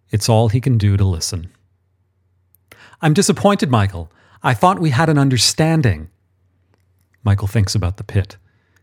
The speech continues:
His hands sting with the memory of touching the other souls who had come from the lake of fire. "I don't want to go into the pit," Michael begs the Archangel, nearly weeping. "What choice do I have?" the Archangel replies.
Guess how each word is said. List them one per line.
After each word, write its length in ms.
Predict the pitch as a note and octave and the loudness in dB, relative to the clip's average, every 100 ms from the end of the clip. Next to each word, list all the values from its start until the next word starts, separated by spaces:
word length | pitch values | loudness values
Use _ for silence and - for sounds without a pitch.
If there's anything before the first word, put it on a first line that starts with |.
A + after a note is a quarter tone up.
| _ | _
His 220 | - G#2+ | 0 0
hands 380 | - A#2+ G#2+ F2+ | 2 2 2 2
sting 420 | - - B2+ A2+ | 0 0 2 2
with 120 | G#2 G2 | 2 2
the 60 | |
memory 340 | G2 F#2 F#2+ F2 | 2 2 0 -2
of 140 | F2 | -4
touching 400 | - A2+ - G#2+ | -2 0 2 2
the 80 | F#2+ | 2
other 180 | F2+ E2+ | 0 -2
souls 500 | - A2+ F#2+ F2 - | 0 2 2 0 -4
who 100 | G2+ | -6
had 120 | - | -4
come 240 | - G2 | 0 0
from 200 | G2 F#2+ | 2 0
the 60 | F2 | 0
lake 220 | F2 F#2+ | -4 -4
of 80 | G2+ | -8
fire. 460 | - F#2 E2+ D#2+ _ _ _ _ _ _ _ _ _ _ _ _ _ _ - | -2 -2 -2 -8 _ _ _ _ _ _ _ _ _ _ _ _ _ _ -6
"I 40 | C4 | -2
don't 160 | C4 | 2
want 160 | B3 F#3 | 4 2
to 60 | |
go 200 | F#3 G3+ | 4 4
into 180 | G3+ A3 | 4 2
the 120 | F3+ | 0
pit," 420 | F3+ C4+ G3+ F#3 - _ _ _ _ _ _ - | 0 0 0 -2 -10 _ _ _ _ _ _ -2
Michael 240 | G2 G2 | 0 0
begs 280 | F#2+ F#2+ - | -2 -4 -2
the 120 | G2 | -4
Archangel, 500 | E2 F#2+ E2+ F2 F#2+ | -4 -6 -6 -2 -2
nearly 360 | F#2 E2+ E2 E2 | -2 -4 -6 -6
weeping. 400 | E2 G2+ G2+ F#2+ _ _ _ _ - | -6 -2 -2 -4 _ _ _ _ -8
"What 240 | D3 F#3+ | 0 0
choice 280 | - G3+ F#3 | 2 2 2
do 140 | - F#3 | 2 2
I 80 | F3+ | 2
have?" 600 | F3+ G#3 G#3 G2+ - _ _ _ | 2 0 -2 -4 -10 _ _ _
the 100 | - | -2
Archangel 440 | F#2 F#2 F#2+ F2 F2 | -2 0 -4 -4 -6
replies. 560 | F2 - E2+ G2+ - | -6 -8 -8 -6 -10